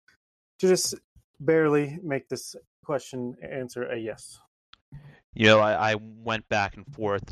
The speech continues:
Speaker 2: uh, about this a lot myself, and ultimately I'm gonna go with no, just because I think that the strength of the American League rookie class,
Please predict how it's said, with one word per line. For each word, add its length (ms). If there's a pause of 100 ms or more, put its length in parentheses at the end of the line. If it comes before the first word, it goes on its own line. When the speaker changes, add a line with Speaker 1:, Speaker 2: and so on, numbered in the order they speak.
(120)
Speaker 2:
uh, 400
about 340
this 200
a 60
lot 360
myself, 800
and 440 (120)
ultimately 560
I'm 140
gonna 140
go 180
with 220
no, 560 (260)
just 220
because 200
I 120
think 260
that 140
the 120
strength 360
of 60
the 80
American 360
League 220
rookie 220
class, 500